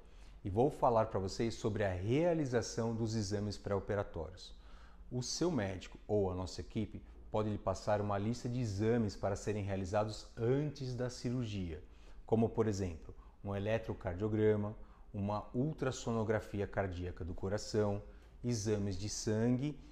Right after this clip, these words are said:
e, normalmente, nós solicitamos, a depender do paciente, uma avaliação de um médico cardiologista e também de um cirurgião vascular.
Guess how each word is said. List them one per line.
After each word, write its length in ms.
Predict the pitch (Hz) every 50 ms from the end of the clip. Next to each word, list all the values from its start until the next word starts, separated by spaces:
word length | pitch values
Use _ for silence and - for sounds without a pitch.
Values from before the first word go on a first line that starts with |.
| - - - 185
e, 60 | 202
normalmente, 720 | 214 202 196 196 196 170 127 113 110 110 117 113 - 117
nós 140 | 117 113 110
solicitamos, 680 | - 117 107 104 - 117 - - 104 98 95 90 - - -
a 120 | - 151
depender 840 | 160 147 147 147 - - 139 131 127 117 104 107 117 123 143 151 139
do 100 | 120 117
paciente, 680 | - - 104 - - - 113 110 113 120 120 - - - - - - - - -
uma 240 | 123 120 120 120 120
avaliação 800 | 120 110 113 117 113 110 110 110 107 - - - 101 95 87 87 - - - - - -
de 120 | 95 101
um 100 | 107 107
médico 400 | 101 95 90 92 92 - - 101 - -
cardiologista 1300 | - - 117 123 143 160 160 147 127 143 135 123 117 110 101 87 87 92 98 104 - - - 180 202 214 - - - - - -
e 80 | 233
também 500 | 233 - 180 135 113 110 113 120 135 - - - - - -
de 140 | 110 110 120
um 100 | 131 120
cirurgião 680 | - - - 120 120 120 110 101 101 104 104 107 117 - - - - -
vascular. 680 | 107 92 95 107 110 - - - - 120 107 80 73 -